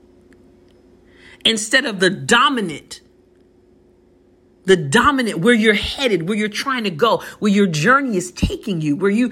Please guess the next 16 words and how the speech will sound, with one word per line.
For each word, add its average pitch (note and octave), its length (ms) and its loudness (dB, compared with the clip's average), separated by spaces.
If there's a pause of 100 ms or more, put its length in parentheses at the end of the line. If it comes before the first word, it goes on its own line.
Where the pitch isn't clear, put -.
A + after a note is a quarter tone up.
(140)
where A3 120 -2
you G#3+ 120 2
feel C4 300 -2
called A3 320 -4
to G3+ 60 2
go, G3+ 360 0 (180)
but G3+ 140 0
you A#3+ 180 4
get A3 180 -2
sidetracked - 1080 -2 (840)
by G#3 200 4
what's A#3 260 -2
on A3+ 200 0
that F3+ 220 2
left G3+ 440 2
side. B3 500 -2